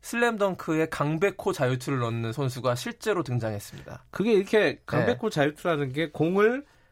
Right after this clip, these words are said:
Speaker 2: 이렇게 아래에서 위로 휙 던지는 뭐 이렇게
Speaker 1: 그렇죠.
Speaker 2: 슛 같지도 않은 슛 같은 거잖아요. 예.
Speaker 1: 그 어설픈
Speaker 2: 예,
Speaker 1: 네,
Speaker 2: 예,
Speaker 1: 농구
Speaker 2: 그렇죠.
Speaker 1: 못하는 사람들이
Speaker 2: 예, 예.
Speaker 1: 이렇게 던지는 슛이잖아요. 가랑이 사이로
Speaker 2: 뭐,
Speaker 1: 내렸다가
Speaker 2: 좀 말도 안 되는.
Speaker 1: 쭉 올리는.
Speaker 2: 예.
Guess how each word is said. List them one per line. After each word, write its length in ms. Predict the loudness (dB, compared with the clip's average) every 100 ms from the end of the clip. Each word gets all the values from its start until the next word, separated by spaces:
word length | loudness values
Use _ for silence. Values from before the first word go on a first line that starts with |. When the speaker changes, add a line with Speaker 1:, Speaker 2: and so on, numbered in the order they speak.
| _
Speaker 2:
이렇게 120 | 2
아래에서 400 | 6 6 4 2
위로 220 | -2 -2
휙 240 | 0 0 2
던지는 540 | 2 0 0 0 0
뭐 100 | -2
이렇게 200 | -2 0
Speaker 1:
그렇죠. 180 | 0 0
Speaker 2:
슛 100 | 2
같지도 380 | 4 4 2 6
않은 200 | 6 6
슛 240 | 2 -2 4
같은 360 | 2 2 0
거잖아요. 600 | 2 6 6 6 6 4 4
예. 180 | 2
Speaker 1:
그 240 | 2 0 -6 -8
어설픈 760 | -6 -2 -2 -2 -4 -2 -4 -6 -6 4
Speaker 2:
예, 120 | 6
Speaker 1:
네, 60 | 8 6 6
Speaker 2:
예, 40 |
Speaker 1:
농구 200 | 6 6
Speaker 2:
그렇죠. 240 | 2 4 4
Speaker 1:
못하는 140 | 4
사람들이 540 | 4 4 2 -4 -2 2
Speaker 2:
예, 60 |
예. 200 | 4 4
Speaker 1:
이렇게 140 | 4 4
던지는 340 | 2 0 -2 -2
슛이잖아요. 360 | -4 -2 0
가랑이 320 | 2 2 2
사이로 240 | -2 -2 -2
Speaker 2:
뭐, 120 | -2
Speaker 1:
내렸다가 260 | 0 -2 2
Speaker 2:
좀 120 | 2
말도 320 | 6 6 8
안 120 | 6
되는. 240 | 6 2 2
Speaker 1:
쭉 60 |
올리는. 280 | 2 0 2
Speaker 2:
예. 360 | 2 2 0